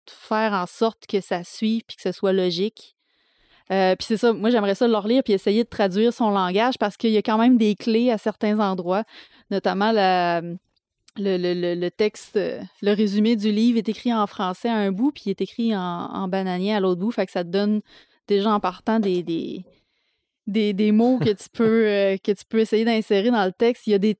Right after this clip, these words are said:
Speaker 1: il y a quelques extraits qui passent à la télé, euh, la télé québécoise, mettons, où est-ce qu'on va voir les sous-titres en dessous. Fait,
Speaker 2: Ok.
Speaker 1: fait que je me donne le défi un jour d'essayer de, de traduire les, les, les pages que j'ai à peu près rien compris sinon, là.
Speaker 2: Mhm.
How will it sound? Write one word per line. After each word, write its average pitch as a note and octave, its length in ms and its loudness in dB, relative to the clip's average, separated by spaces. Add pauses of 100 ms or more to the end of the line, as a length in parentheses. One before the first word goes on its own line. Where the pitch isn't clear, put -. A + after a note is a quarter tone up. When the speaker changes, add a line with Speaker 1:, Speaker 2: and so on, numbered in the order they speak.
Speaker 1:
il G#3 80 -6
y G#3 40 4
a G3 60 2
quelques F#3+ 1000 0
extraits A3 460 0
qui - 80 -16
passent G#3 260 -2
à G3+ 80 0
la F#3+ 160 0
télé, G3+ 640 0
euh, E3+ 160 -2
la F3 120 -4
télé F#3 280 -2
québécoise, F#3 580 -2
mettons, F#3+ 400 -2
où F3+ 120 -2
est-ce - 100 -12
qu'on F3 160 -6
va E3+ 120 -2
voir F3+ 200 -2
les F3+ 120 -4
sous-titres - 540 -4
en F3 80 -4
dessous. A3 280 0
Fait, - 140 -6 (180)
Speaker 2:
Ok. C#3 140 0 (360)
Speaker 1:
fait G3 120 0
que G#3+ 200 2
je G3+ 80 -4
me G#3+ 100 2
donne B3+ 160 4
le C4+ 100 4
défi G3+ 320 0
un G3+ 120 2
jour A3 180 2
d'essayer F#3+ 420 0
de, F3 260 -2 (400)
de G3 140 2
traduire G3 560 0
les, F3+ 160 0
les, E3+ 160 0
les F#3 180 2
pages G3+ 320 -2
que - 120 -2
j'ai F3+ 100 -2
à D#3+ 40 -4
peu F3+ 140 -2
près F3 180 -6
rien G3 220 -6
compris F3+ 440 -10
sinon, D#3+ 340 0
là. E3 100 6
Speaker 2:
Mhm. F3 80 -2